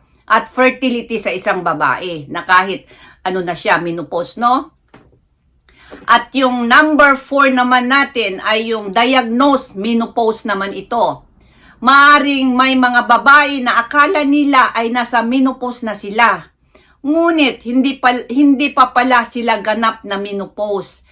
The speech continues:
Ito ay maaring sanhi ng maling diagnosis, no, tinatawag, o maling akala na menopause na. Kaya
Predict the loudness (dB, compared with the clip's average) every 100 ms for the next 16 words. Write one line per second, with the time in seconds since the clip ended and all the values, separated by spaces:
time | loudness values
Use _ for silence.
0 | _ _ -10 0 4 4 4 4 4 4
1 | 2 -2 -2 -2 -2 0 0 -2 -4 -4
2 | -2 -2 -2 -4 -4 -2 0 -2 -4 -8
3 | -8 -10 -12 -8 -6 -6 -6 -8 -6 -2
4 | 0 0 0 -2 0 2 2 0 -2 -4
5 | 0 0 2 0 -2 -6 _ _ _ _
6 | -4 -2 0 0 -2 -4 -6 -4 -4 0
7 | 0 -2 -14 _ _ _ _ 2 4